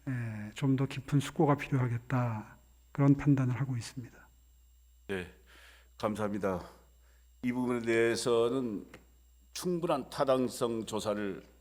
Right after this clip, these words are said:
Speaker 2: 해서 우리 구-, 구로구 주민들에게 좋은 소식을 좀 기다리고 있겠습니다. 이 부분은 우리 지역구의 박지성 의원도 계시고 또 시의원들도 모든 걸 공감해가지고 모든 뜨거운 감자이기 때문에 시장님께서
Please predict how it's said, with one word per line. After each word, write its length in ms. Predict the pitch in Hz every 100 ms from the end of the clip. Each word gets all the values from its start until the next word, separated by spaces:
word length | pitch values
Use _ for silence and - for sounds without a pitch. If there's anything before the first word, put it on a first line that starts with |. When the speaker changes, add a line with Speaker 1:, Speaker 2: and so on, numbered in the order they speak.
| _ - 113
Speaker 2:
해서 440 | 101 110 87 - - _ -
우리 140 | 117
구-, 280 | - 107 98
구로구 380 | 113 107 - 107
주민들에게 800 | 104 98 95 90 90 95 85 - - - _ _ - _
좋은 140 | - 101
소식을 580 | - 120 113 101 90 85
좀 180 | 87 90
기다리고 600 | - 90 87 87 87 -
있겠습니다. 680 | 95 85 - 82 82 82 - - -
이 100 | 104
부분은 460 | 110 113 113 95 - - - - _ -
우리 140 | 110 107
지역구의 420 | 127 120 131 113
박지성 480 | 107 - 107 120 110
의원도 360 | 101 98 98
계시고 680 | 95 87 - 90 78 - - _ - _ -
또 180 | 98 90
시의원들도 600 | - 131 110 101 98 104
모든 360 | 87 120 151 156
걸 100 | -
공감해가지고 1040 | 107 107 98 92 82 80 90 92 90 - - - -
모든 420 | 87 95 95 92
뜨거운 260 | - 92 98
감자이기 460 | 85 87 90 87 87
때문에 480 | 82 82 98 87 - - _ _
시장님께서 800 | - - 101 92 95 87 95 87